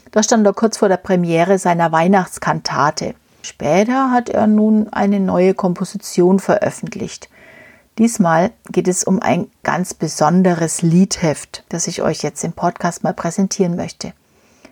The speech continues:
Ja, es gab ein paar Gründe, warum es jetzt nicht möglich war, Christian hier persönlich im Gespräch zu haben.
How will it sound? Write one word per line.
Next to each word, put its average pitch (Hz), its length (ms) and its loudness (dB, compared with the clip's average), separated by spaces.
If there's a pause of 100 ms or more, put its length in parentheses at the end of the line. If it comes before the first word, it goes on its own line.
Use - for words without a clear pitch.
(180)
Ja, 175 160 2
es 170 140 -2
gab - 220 0
ein 185 80 -4
paar 165 460 -2
Gründe, 202 520 2
warum 190 300 0
es 208 100 -2
jetzt 196 220 -2
nicht - 180 -6
möglich 202 400 -2
war, 170 100 0
Christian 190 720 -2
hier 220 220 2
persönlich 208 1000 2 (120)
im 185 160 -2
Gespräch 180 520 0
zu 156 240 -4
haben. 190 440 0